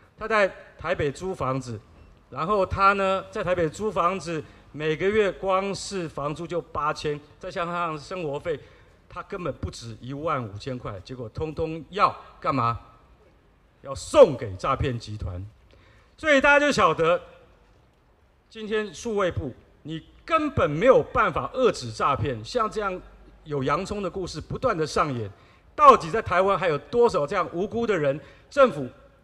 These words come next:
一点办法都没有？只有一个方法，你知道对岸吗？大陆诈骗犯抓到无期，严重枪毙。如果我们台湾，你知道台湾是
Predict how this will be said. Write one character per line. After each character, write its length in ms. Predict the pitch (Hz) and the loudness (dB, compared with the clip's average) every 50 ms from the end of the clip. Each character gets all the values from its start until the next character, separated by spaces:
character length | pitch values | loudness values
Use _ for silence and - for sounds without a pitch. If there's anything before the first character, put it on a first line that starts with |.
| _ _ _ _ _ _ | _ _ _ _ _ _
一 100 | - - | -16 -14
点 200 | - - 175 131 131 | -10 -6 -4 -4 0
办 180 | - 196 175 | 0 0 2
法 160 | 143 135 120 | 2 2 0
都 100 | 131 147 | 0 0
没 120 | 139 135 139 | 0 0 -2
有？ 100 | 120 101 | -4 -4
只 100 | - 240 | 0 2
有 80 | 247 | 4
一 40 | 240 | 4
个 80 | 202 208 | 4 2
方 180 | 202 196 196 | 2 2 0
法， 180 | 180 143 101 95 - - - - - - | 0 -2 -2 -4 -8 -12 -16 -20 -20 -14
你 80 | 139 | -8
知 40 | 214 | -4
道 80 | 240 233 | -4 0
对 220 | - 247 233 220 | 2 4 6 6
岸 140 | 214 202 190 | 6 6 6
吗？ 200 | 185 180 175 175 | 4 2 2 2
大 160 | - 190 175 175 | 4 4 4 4
陆 160 | 175 156 131 - - - - - _ _ _ _ _ _ _ _ _ _ | 4 0 -4 -6 -12 -20 -20 -20 _ _ _ _ _ _ _ _ _ _
诈 140 | - 285 254 | 2 6 8
骗 200 | 277 269 262 240 | 10 10 8 8
犯 220 | 262 262 247 214 | 6 4 4 4
抓 220 | - - 247 240 247 | 4 6 8 8 10
到 240 | 240 226 180 131 - - | 10 8 6 6 4 -2
无 120 | 185 247 | -2 0
期， 320 | 254 - - 156 175 180 - - - - - _ _ - | 0 0 -2 -2 -4 -4 -6 -12 -20 -20 -20 _ _ 0
严 220 | 175 220 247 277 | 6 8 8 8
重 220 | 269 330 269 185 147 - - - | 10 10 8 8 8 -2 -12 -8
枪 220 | - - 285 294 294 | -2 0 0 0 2
毙。 160 | 330 285 - - - - - - - - - - _ _ | 0 -2 -4 -4 -10 -20 -20 -20 -20 -20 -20 -20 _ _
如 160 | - 180 285 285 | -8 -6 0 4
果 180 | 277 247 196 | 6 8 8
我 60 | 175 | 8
们 140 | - 220 247 247 | 6 6 4 0
台 200 | - 202 202 233 | 0 2 4 6
湾， 140 | 247 240 - | 6 6 6
你 40 | 220 | 6
知 40 | 285 | 4
道 60 | 294 | 4
台 160 | - - 262 | 8 10 12
湾 160 | 277 302 302 | 12 12 10
是 280 | 269 311 269 - - - | 8 2 -6 -10 -12 -14